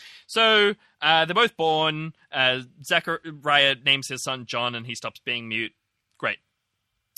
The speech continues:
And, um, John grows up in the house of Zachariah and Elizabeth, basically being told he is the prophet Elijah,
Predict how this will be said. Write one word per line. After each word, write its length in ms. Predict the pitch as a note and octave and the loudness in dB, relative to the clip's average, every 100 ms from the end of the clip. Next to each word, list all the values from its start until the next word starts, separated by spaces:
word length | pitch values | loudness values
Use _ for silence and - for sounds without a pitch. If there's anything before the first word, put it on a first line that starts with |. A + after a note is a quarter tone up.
| - _ - | -20 _ 6
And, 420 | F3 E3+ E3 D3+ - _ | 6 6 -2 -8 -12 _
um, 720 | E3 D#3 D#3 D3 D3 D3 D3 - | 2 2 2 -2 -8 -10 -12 -6
John 320 | F3 G#3 B3+ | -2 -2 -2
grows 300 | A3 F#3+ C3+ | -2 -2 -2
up 220 | G#2 - - _ _ | -4 -6 -20 _ _
in 140 | D#3 E3 | -6 -6
the 60 | |
house 320 | D#3+ C#3+ C#3 - | -2 -2 -2 -4
of 320 | C3 C3 B2 - | 0 0 -4 -6
Zachariah 340 | C3+ - C3 | -6 -2 -4
and 80 | C#3 | -4
Elizabeth, 320 | B2 A#2+ B2+ - | -8 -10 -10 -4
basically 400 | D#3 F#3 G3 F#3 | -4 -4 -8 -4
being 260 | F3 D#3+ | -4 -4
told 380 | C#3+ C3 B2 B2+ _ _ _ _ | -6 -6 -6 -10 _ _ _ _
he 220 | G3 A3 | -6 -4
is 160 | F3 | -8
the 80 | E3 | -10
prophet 320 | - F3+ F#3+ | -2 -2 -2
Elijah, 560 | E3 C3+ B2 A#2+ A#2+ | -4 0 0 0 -4